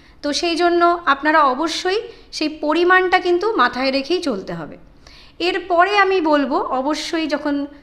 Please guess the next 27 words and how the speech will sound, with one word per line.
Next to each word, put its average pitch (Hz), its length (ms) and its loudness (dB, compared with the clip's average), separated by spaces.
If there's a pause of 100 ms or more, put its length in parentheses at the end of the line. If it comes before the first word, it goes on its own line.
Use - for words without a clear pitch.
(160)
ব্রেকফাস্ট 277 640 -2
করছেন 294 460 -4 (320)
তার 185 120 0
সাথে 285 260 -4
একটু 277 420 -6 (320)
চা 262 320 4
রাখতে 311 320 0
পারেন, 311 260 0 (460)
কিন্তু 285 240 -4
চায়ে 294 560 2 (120)
চিনিটাও 359 600 2
কিন্তু 269 300 -6
একটু 381 320 -2 (120)
কম 262 240 -2
খেলেই 285 300 -4
ভালো, 196 320 -4 (400)
কারণ 311 280 0 (220)
ওয়েট 277 580 -2
গেনের 320 320 0
সাথে - 340 0
সাথেও 359 340 0
কিন্তু 339 480 -4 (240)
ব্লাড 240 200 2 (100)
প্রেশারের 277 320 -6
সমস্যা 233 460 -4
বাড়তে 190 320 -4
পারে। - 220 -14